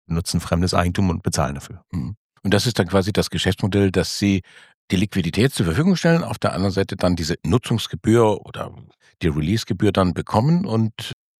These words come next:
Speaker 2: das Geld, was sie ja letztendlich sich auch leihen müssen, dafür dann bezahlen.
Speaker 1: Genau, also unsere Erlösströme sind schon sehr vielfältig. Das eine ist, dass wir natürlich versuchen, im Ankauf unterhalb des Fair Values oder des, des Marktwertes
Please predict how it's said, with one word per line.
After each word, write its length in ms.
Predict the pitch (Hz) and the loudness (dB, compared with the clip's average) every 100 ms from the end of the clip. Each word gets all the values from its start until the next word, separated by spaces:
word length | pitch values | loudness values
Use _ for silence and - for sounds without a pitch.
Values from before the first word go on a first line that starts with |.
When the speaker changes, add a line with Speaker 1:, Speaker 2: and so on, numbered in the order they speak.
| _ | _
Speaker 2:
das 180 | 98 - | -6 0
Geld, 280 | 104 139 143 | 4 4 2
was 120 | 110 | 0
sie 80 | 123 | 2
ja 180 | 110 - 76 - | 2 -2 -14 -10
letztendlich 420 | 101 104 104 98 | -4 -2 0 -2
sich 160 | 85 - | -2 -2
auch 180 | 127 - - | -2 -2 -4
leihen 340 | 92 95 117 | 2 2 4
müssen, 300 | 123 127 139 123 _ _ _ - | 2 2 0 -2 _ _ _ 0
dafür 380 | 101 - 107 - | 0 2 0 0
dann 420 | 87 92 90 90 | 0 0 0 -2
bezahlen. 320 | - - - _ _ _ | -6 -6 -8 _ _ _
Speaker 1:
Genau, 220 | 120 78 | 0 2
also 260 | - 104 110 - | 0 2 0 0
unsere 260 | 117 107 | 2 2
Erlösströme 580 | 95 85 127 - 143 123 | 2 0 0 0 0 2
sind 160 | 107 101 | 0 -2
schon 300 | 107 98 78 | -2 0 0
sehr 140 | 95 | -2
vielfältig. 580 | - 131 - 127 - - | 0 -2 -2 -6 -6 -6
Das 160 | 90 - | -6 0
eine 380 | 101 107 107 | 0 2 2
ist, 340 | 87 92 - - | 2 -2 -2 -6
dass 120 | - | -2
wir 60 | 90 | -2
natürlich 360 | 90 107 90 | 0 -2 0
versuchen, 380 | 101 90 107 92 | 0 2 0 0
im 120 | 87 | 0
Ankauf 540 | 90 101 - 95 98 - _ | 0 -2 0 -2 -2 -8 _
unterhalb 580 | - 95 107 90 90 - | -2 0 0 0 0 -2
des 280 | - 76 - - _ | -6 -6 -6 -12 _
Fair 300 | - - 69 | -10 -6 -2
Values 400 | 71 104 107 107 | -2 0 0 0
oder 180 | 85 80 | 0 0
des, 180 | 80 - | -4 -6
des 160 | 80 - | -6 0
Marktwertes 720 | 78 92 - 117 - 113 | 2 0 0 0 0 -2